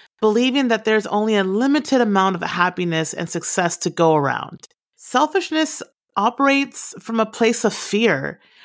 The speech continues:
where one feels the need to grab and hoard whatever they can for themselves.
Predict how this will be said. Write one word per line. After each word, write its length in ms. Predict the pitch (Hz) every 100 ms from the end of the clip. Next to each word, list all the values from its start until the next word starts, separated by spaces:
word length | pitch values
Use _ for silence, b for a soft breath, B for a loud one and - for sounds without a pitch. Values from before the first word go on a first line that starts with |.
| b
where 400 | - 208 208 202
one 360 | 196 190 233 302
feels 360 | 302 247 247 240
the 120 | 220
need 400 | 202 202 208 208
to 120 | 208
grab 680 | 202 165 170 185 196 180 160
and 120 | - 151
hoard 640 | - 220 233 202 170 170 B B
whatever 400 | 196 190 208 240 240
they 100 | 208
can 380 | - 214 214
for 120 | 208 196
themselves. 880 | 170 156 - 175 - - - -